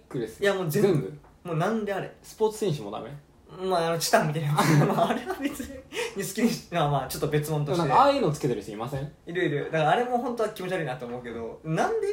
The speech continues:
Speaker 2: と思って。何がかっこいいんかマジでわからんくって。
Speaker 1: 確かに、言われてみれば。
Speaker 2: なんかちょっと気持ち悪いし、成金感あるし、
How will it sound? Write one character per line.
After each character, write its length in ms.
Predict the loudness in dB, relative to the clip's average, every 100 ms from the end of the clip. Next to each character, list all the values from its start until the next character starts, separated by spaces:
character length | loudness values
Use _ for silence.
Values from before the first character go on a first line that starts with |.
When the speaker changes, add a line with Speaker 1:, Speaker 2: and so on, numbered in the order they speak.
| -4
Speaker 2:
と 100 | -8
思 100 | -8
っ 20 |
て。 180 | -10 -14 -16 -20 -20 _ _ _ _ _ _ _ _
何 340 | -10 -6 -6 -2
が 120 | -4
か 80 | -4
っ 40 | -12 -10
こ 120 | -8
い 40 |
い 40 | -6
ん 60 |
か 80 | -6
マ 120 | -8
ジ 100 | -8
で 40 | -8
わ 100 | -6
か 80 | -8
ら 120 | -10
ん 60 | -14
く 80 |
っ 40 | -18 _
て。 360 | -12 -10 -12 -18 -20
Speaker 1:
確 140 | -16 -14
か 640 | -14 -20 -20 _ -20 -20
に、 440 | -18 -18 -20 -20 -14
言 80 | -8
わ 120 | -8
れ 60 |
て 100 | -8 -6
み 0 |
れ 40 | -2
ば。 60 |
Speaker 2:
な 0 |
ん 40 | -2
か 40 |
ち 80 | -2
ょ 120 | -8
っ 20 |
と 60 | -10
気 60 | -8
持 140 | -8
ち 140 | -6 -2
悪 200 | -2 -2
い 20 |
し、 140 | -4
成 180 | -4 -4 -6
金 260 | -8 -8
感 160 | -8 -10
あ 20 |
る 60 | -10
し、 440 | -12 -10 -10 -12